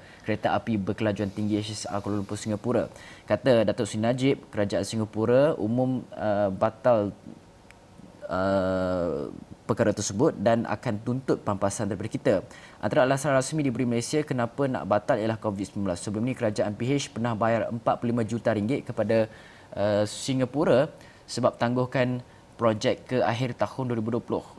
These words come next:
Justru, jelas Najib, pengamatan perjanjian projek H S R ini menyaksikan ia terbatas secara sendiri dan, uh, katanya, uh, ahli parlimen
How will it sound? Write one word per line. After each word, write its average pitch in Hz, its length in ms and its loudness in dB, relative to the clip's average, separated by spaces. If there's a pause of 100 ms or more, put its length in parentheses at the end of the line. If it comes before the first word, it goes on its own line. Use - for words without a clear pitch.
Justru, 160 480 2
jelas 120 240 0
Najib, 120 320 -2
pengamatan 117 400 0 (320)
perjanjian 135 560 0
projek 120 320 0
H 120 80 -2 (160)
S 107 100 -8 (140)
R 131 160 4
ini 131 240 -2
menyaksikan 120 400 -4
ia 110 100 0
terbatas 107 460 -4
secara 95 160 -6
sendiri 135 480 -2 (480)
dan, 117 320 4
uh, 113 80 0
katanya, 143 720 0 (320)
uh, 110 240 6
ahli 117 100 2
parlimen 131 300 0